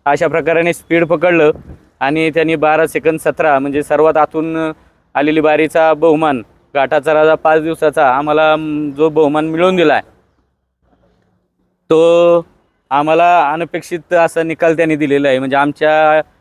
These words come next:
आयुष्यात, स्वप्नात सुद्धा आम्ही कधी विचार केला नव्हता का तो आम्हाला हा एवढा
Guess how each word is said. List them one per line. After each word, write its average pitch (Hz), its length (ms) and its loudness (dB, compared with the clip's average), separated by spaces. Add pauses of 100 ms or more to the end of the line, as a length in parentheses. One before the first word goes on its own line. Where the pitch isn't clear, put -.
(100)
आयुष्यात, 151 320 -2
स्वप्नात 156 360 -4
सुद्धा 170 220 0
आम्ही 170 180 -2
कधी 156 160 2
विचार 151 300 0
केला 156 180 0
नव्हता 156 260 -2
का 156 220 0 (460)
तो 147 40 0
आम्हाला 151 440 2
हा 151 400 0 (180)
एवढा 147 380 2